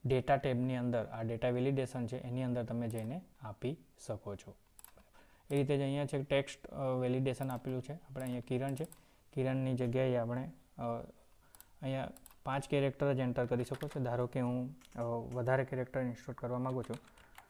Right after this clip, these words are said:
ઓકે, પાંચ કરતાં વધારે, બરાબર છે? તો એની અંદર તમને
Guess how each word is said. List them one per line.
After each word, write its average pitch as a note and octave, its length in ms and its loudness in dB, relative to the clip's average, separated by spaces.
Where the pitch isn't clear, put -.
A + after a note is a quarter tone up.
ઓકે, G#3 200 -8
પાંચ B2 240 -2
કરતાં B2 280 0
વધારે, A#2 280 2
બરાબર G3 260 -2
છે? - 80 -12
તો C3 100 -4
એની B2+ 200 -2
અંદર A#2+ 180 0
તમને A#2+ 360 -4